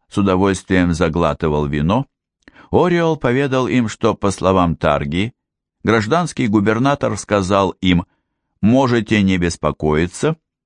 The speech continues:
мы внедрили агентов в штаб Маки в Тулузе, и они нам сообщают обо всем, что там происходит». «Ложь», сказал Вальдес, вытирая рот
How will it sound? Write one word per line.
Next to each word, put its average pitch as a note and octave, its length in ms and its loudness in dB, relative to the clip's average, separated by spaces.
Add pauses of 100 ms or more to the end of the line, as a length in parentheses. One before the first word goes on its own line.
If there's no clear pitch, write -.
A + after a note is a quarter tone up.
мы D3 180 4
внедрили B2+ 760 0
агентов G#2+ 640 -2
в - 40 -14
штаб G2 380 -2
Маки F2 480 0
в - 100 -12
Тулузе, E2+ 720 -2 (420)
и G#2 80 2
они B2 300 2
нам E3 200 -2
сообщают A#2 680 -2
обо F#2+ 220 0
всем, B2+ 300 -2
что G2 280 -2
там F#2 200 0
происходит». A1+ 800 -4 (1400)
«Ложь», F#2+ 560 0 (520)
сказал G2 460 2
Вальдес, F2+ 600 0
вытирая F2+ 760 0
рот F#2 360 0